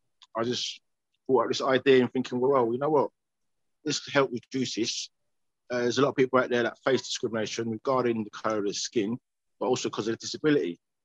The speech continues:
And not all disa-, not all disabled people, dis-, disabled conditions is visible. So, you know,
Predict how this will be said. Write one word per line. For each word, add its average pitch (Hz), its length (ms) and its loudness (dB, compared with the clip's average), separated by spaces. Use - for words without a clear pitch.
And 120 160 -2
not 131 80 0
all 127 140 0
disa-, 123 340 0
not 131 140 -4
all 127 120 -2
disabled 123 400 -2
people, 113 500 -4
dis-, - 280 -4
disabled 123 300 -2
conditions 113 340 -8
is 117 80 -6
visible. 120 400 -4
So, 117 300 6
you 110 200 4
know, 117 260 0